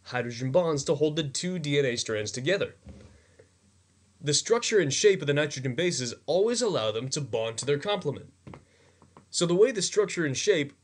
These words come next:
of the D N A works is that A is always gonna pair up with T, and G is always gonna pair up with C. No matter which way you slice it,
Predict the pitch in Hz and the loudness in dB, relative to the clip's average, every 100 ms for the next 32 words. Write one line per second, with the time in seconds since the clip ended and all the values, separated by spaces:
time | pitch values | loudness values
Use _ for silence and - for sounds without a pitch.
0 | - 151 139 135 123 113 107 196 123 120 | -6 -4 -2 -2 -2 -2 0 2 0 0
1 | - - - - _ _ _ _ 151 135 | -6 -8 -20 -20 _ _ _ _ -4 -2
2 | 147 - 196 196 151 139 160 202 214 196 | -2 2 6 6 4 -2 -4 -2 -2 0
3 | 165 139 117 113 117 117 233 180 - _ | -4 -4 -6 -6 -10 -10 -8 -8 -12 _
4 | _ _ _ _ _ 151 135 120 202 139 | _ _ _ _ _ -4 -4 -4 -4 -2
5 | 139 151 - 143 160 190 202 190 131 101 | -2 -2 -2 -2 -2 0 -2 -2 -4 -6
6 | 101 110 - 214 156 - - - - _ | -6 -4 -2 -2 -4 -8 -18 -20 -20 _
7 | _ _ _ - - _ _ _ _ _ | _ _ _ -20 -20 _ _ _ _ _
8 | _ 135 131 175 180 190 196 196 190 151 | _ -6 -2 0 2 2 4 2 2 -2
9 | 196 196 175 135 - | 0 0 2 0 -2